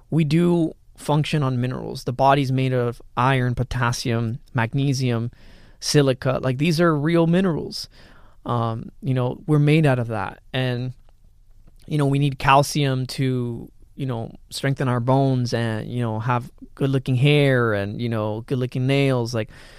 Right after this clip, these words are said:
these are, these are things that people need on a regular basis. Now, is the food that we're getting as normal, right? Like the hot dogs, the, you know, all these things that we're eating, what do they actually have? It turns out a lot of these things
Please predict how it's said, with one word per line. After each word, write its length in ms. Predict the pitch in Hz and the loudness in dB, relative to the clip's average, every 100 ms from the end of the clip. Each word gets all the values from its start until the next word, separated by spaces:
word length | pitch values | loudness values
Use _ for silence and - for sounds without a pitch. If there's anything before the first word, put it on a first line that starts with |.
| - - - - - - - - | -20 -20 -20 -20 -20 -20 -18 -2
these 200 | 170 156 | 2 6
are, 260 | 170 165 147 - - | 8 8 4 -6 -2
these 160 | 165 165 | 0 2
are 100 | 160 | 2
things 200 | 175 160 | 2 2
that 140 | 151 | 2
people 280 | 190 151 156 | 0 -2 0
need 200 | 151 156 | 2 2
on 120 | 143 | 2
a 80 | 131 | 2
regular 380 | 131 135 135 127 | 2 2 2 0
basis. 600 | 127 131 - - - - | -2 -4 -4 -6 -6 -2
Now, 340 | 139 139 131 123 | 2 4 4 4
is 180 | 156 143 | 2 4
the 120 | 147 | 0
food 420 | - 180 208 185 | 0 -2 0 2
that 140 | 165 156 | 2 2
we're 140 | 147 | -2
getting 600 | 135 139 165 127 120 123 - - - - _ - _ - - - - - | 0 2 2 0 -4 -8 -12 -20 -20 -20 _ -20 _ -20 -20 -20 -18 -4
as 240 | 131 123 | -2 0
normal, 460 | 127 156 143 120 117 | 0 2 2 0 0
right? 160 | 123 | 0
Like 160 | 117 120 | 0 -2
the 80 | 110 | -6
hot 320 | - 131 131 | 0 0 4
dogs, 440 | 131 127 123 120 | 4 6 4 0
the, 380 | 131 120 117 113 | -2 0 0 0
you 100 | 120 | -2
know, 100 | 120 | -2
all 220 | 117 147 180 | 2 4 4
these 160 | 147 | 2
things 180 | 143 135 | 0 2
that 100 | 127 | 2
we're 80 | 123 | 0
eating, 460 | 135 123 117 117 - - - | -2 -4 -4 -8 -12 -20 -12
what 340 | 131 139 151 | 0 2 4
do 120 | 170 | 4
they 180 | 147 143 | 4 4
actually 400 | 123 135 139 123 | 4 0 -6 -8
have? 500 | 113 135 131 110 - 349 | -4 -2 -2 -6 -12 -16
It 140 | 208 | 0
turns 260 | 180 220 233 | 2 4 4
out 240 | 254 - | 2 2
a 60 | 139 | 2
lot 240 | 147 180 | 6 6
of 100 | 180 | 6
these 180 | 170 156 | 2 0
things 380 | 160 151 147 | 0 0 0